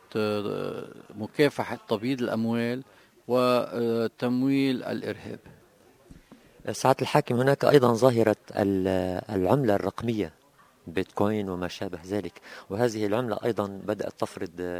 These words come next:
Speaker 2: نفسها على العالم، وبدأ هناك الكثير من الناس يتعاملون فيها عبر الوسائل التقنية. آه، أين أصبحت هذه الظاهرة في لبنان؟
Speaker 1: نحن كبنك مركزي،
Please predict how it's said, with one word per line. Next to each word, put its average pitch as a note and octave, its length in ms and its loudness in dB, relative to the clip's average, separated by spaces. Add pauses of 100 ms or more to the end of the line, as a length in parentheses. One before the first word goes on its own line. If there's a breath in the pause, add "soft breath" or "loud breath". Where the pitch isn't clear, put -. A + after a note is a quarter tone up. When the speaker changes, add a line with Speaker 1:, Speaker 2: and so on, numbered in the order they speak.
Speaker 2:
نفسها F#2 540 -8 (340 loud breath)
على F2+ 360 -8 (100)
العالم، F#2 920 -8
وبدأ F2+ 580 -8
هناك F#2+ 380 -8
الكثير F#2+ 380 -6
من F2+ 140 -8
الناس F#2+ 300 -8
يتعاملون F2+ 500 -8
فيها F#2 400 -10 (260 loud breath)
عبر F#2+ 180 -6
الوسائل F2 520 -6
التقنية. F#2 560 -10 (340 loud breath)
آه، A2 220 -2
أين C#3+ 160 0
أصبحت - 480 -4
هذه F#2+ 200 -4
الظاهرة F#2 340 -2
في - 160 -12
لبنان؟ F2+ 280 -4 (680 soft breath)
Speaker 1:
نحن E3+ 380 2
كبنك C#3+ 580 6
مركزي، C3 800 4